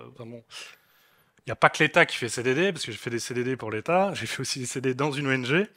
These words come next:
mais ils veulent aussi me reconduire. Donc, une O N G internationale qui s'appelle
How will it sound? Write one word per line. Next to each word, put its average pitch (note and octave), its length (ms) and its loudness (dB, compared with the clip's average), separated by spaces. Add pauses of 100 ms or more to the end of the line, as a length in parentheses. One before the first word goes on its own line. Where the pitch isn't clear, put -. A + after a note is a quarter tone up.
(440)
mais A#2 100 -8
ils A#2+ 60 -6
veulent B2 160 0
aussi A#2+ 200 -4
me B2 100 -4
reconduire. D3+ 480 -4 (440)
Donc, D3 120 -2
une D#3 100 0
O F3 40 6
N F3 120 6
G D#3+ 100 6
internationale F3 560 6
qui - 80 -6
s'appelle C3+ 320 4